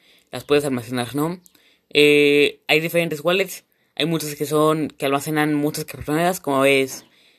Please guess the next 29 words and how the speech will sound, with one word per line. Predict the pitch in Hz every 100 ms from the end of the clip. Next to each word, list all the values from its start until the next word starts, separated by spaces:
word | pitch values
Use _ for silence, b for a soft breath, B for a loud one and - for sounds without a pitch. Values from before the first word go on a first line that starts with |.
| b
eh, | 123 131 131 135 131 127 117 _ _ _ _ _ _
Trust | - 151
Wallet | 143 151 170 180 - _
en | 131 139 139 135 131 131 127 - _ _ -
el | 123
celular, | - 131 160 202 - _ _ _ _ _ _
creo | 147
que | 151
está | 156 156
para | 151 139 135 127 120
Android | 147 156 135
y |
para | 131 131 147
I | 170
O |
S. | 196 - - _ _ b b b -
Eh, | 123 135 135
y |
pues | 135 135
bueno, | 131 131
ahí |
puedes | 131 147 151
almacenar | 147 127 135 143
muchísimas, | 139 - 151 170 170
puedes | 147 143
almacenar | 127 127 131 139 127 -
X | 127 123 127
R | 131 131
P, | 139 147 156 147